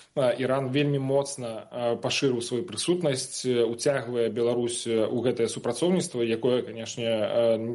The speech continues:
абсалютна невыгаднае для нацыянальных інтарэсаў Беларусі як незалежнай, суверэннай, дэмакратычнай дзяржавы.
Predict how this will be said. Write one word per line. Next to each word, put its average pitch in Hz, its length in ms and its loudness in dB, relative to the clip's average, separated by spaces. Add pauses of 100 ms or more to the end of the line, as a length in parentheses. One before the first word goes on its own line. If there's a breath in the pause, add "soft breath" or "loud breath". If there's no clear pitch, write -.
(140)
абсалютна 143 340 0
невыгаднае 120 580 2
для 117 360 2 (480 loud breath)
нацыянальных 139 560 0
інтарэсаў 120 400 -2
Беларусі 139 400 2
як 120 140 0
незалежнай, 123 500 0
суверэннай, 120 460 -2
дэмакратычнай 117 580 -4
дзяржавы. 117 480 0